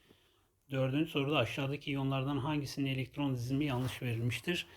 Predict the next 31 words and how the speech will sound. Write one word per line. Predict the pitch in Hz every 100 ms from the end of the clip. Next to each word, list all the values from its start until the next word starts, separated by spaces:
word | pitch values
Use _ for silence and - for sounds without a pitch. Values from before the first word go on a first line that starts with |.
| - -
Sodyum | - 151 131 139 135
artı | 135 - 131
bir | 139
olduğuna | 127 117 123 120
göre | 117 113
arkadaşlar | 113 113 123 117 - 156 151 - -
on | 147 131
bir | 120 117
tane | 123 120
proton | - 123 -
olduğu | 120 113 117
için | 117 147
on | 131
tane | 113 123 131
elektron | 123 120 - 123 117
olur. | 107 147 - - - - -
Bir | 127
S | 117 135
kare, | 113 123 117
iki | 120
S | - 117
kare, | 127 127
iki | 120 -
P | -
altı | 117 110 - 151 -
doğru | 131 120
olarak | 113 117 117 -
verilmiştir. | 110 110 110 - - 104 - - - - - -
Fosfor | - 151 - - 156 160 - - - - - 165
on | 147 127
beş, | 135 160 -